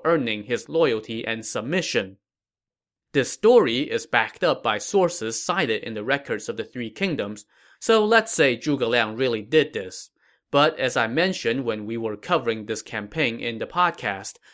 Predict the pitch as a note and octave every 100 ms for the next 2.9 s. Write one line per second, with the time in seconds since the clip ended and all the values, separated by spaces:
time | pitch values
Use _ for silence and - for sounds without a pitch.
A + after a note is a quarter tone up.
0 | _ B2+ A2+ A2 G#3 A#3 G#2 C3+ C#3 -
1 | F#3+ B2+ A#2 C#3+ _ B2 G2+ G#2 - -
2 | G#2+ A#2 B2+ - - - E3 A2+